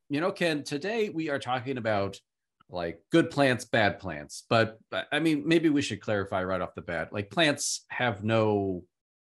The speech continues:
uh, desire to be good or bad. They have no moral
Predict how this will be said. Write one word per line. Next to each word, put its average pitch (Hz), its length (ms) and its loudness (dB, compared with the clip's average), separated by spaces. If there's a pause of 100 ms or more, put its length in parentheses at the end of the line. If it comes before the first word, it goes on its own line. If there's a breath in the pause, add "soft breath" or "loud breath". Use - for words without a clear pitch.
uh, 82 400 -4
desire 107 640 2
to 98 120 -6
be 101 160 -4
good 104 440 -2
or 90 260 -4
bad. 104 400 0
They 104 140 -2
have 104 300 -4
no 104 320 -2 (440 soft breath)
moral 120 760 2